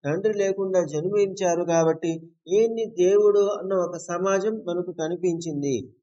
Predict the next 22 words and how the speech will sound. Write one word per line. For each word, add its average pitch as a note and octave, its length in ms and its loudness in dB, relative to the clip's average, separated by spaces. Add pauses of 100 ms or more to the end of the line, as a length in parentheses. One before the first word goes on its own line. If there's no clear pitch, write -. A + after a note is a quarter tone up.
(340)
ఈ F3+ 120 0
సమాజం F#3+ 600 -2
క్రైస్తవులను F#3 680 0
చెప్పుకోవచ్చు. F#3 720 0 (340)
ఈసా G3 280 -2
అలైహిస్సలాం F3 540 -2
గారిని D#3+ 260 2
అల్లాహకు F#3 540 0 (140)
కుమారుడు F3+ 540 2
అని E3+ 160 0
చెప్పారు. D#3 640 -2 (240)
ఆ E3+ 160 -2
సమాజంలోని F#3+ 800 0
కొంతమంది E3 760 -4 (140)
ఈసా G3 360 -2
అలైహిస్సలాం F3+ 580 0
గారు E3+ 160 2
అల్లాహ్లో F3+ 640 0
ఒక E3+ 260 -2
భాగం E3+ 420 -2
అని F3 280 -2
చెప్పారు. D#3 520 -2